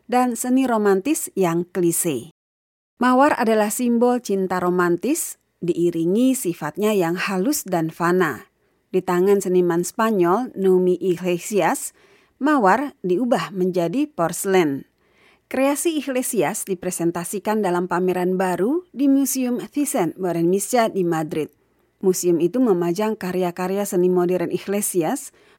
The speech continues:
menempatkannya bersebelahan dengan beberapa lukisan ikonik di galeri tersebut. Iglesias menjelaskan bahwa pameran tersebut berkaitan dengan representasi emosi melalui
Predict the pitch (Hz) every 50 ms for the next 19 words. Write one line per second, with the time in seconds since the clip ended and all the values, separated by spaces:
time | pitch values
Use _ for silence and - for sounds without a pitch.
0 | _ - 233 247 262 254 - 240 240 - - 254 240 247 254 277 294 247 226 208
1 | 196 - 202 185 185 180 190 233 233 220 196 185 185 185 190 180 175 165 175 175
2 | 175 - 175 175 175 175 - 190 185 - 180 175 - - 180 180 - - 226 233
3 | 247 294 302 _ - 269 285 233 220 196 180 170 165 165 165 165 - 170 170 165
4 | - 202 185 175 175 165 - _ _ _ _ _ _ _ _ _ - 185 180 -
5 | 175 180 185 - - 190 190 - 196 180 180 180 180 170 175 175 - - - 226
6 | 269 320 349 - _ _ _ _ - 262 269 254 262 277 262 254 262 - 202 196
7 | 190 190 185 185 185 185 185 214 220 240 285 262 240 277 277 _ - 196 208 214
8 | - 196 196 220 - 240 226 202 185 170 175 180 175 175 180 175 - - 175 175
9 | - 180 175 175 180 175 - 208 - 180 180 185 185 180 175 - - 226 269 320
10 | 339 - _ - 240 247 254 247 240 240 240 254 277 311 277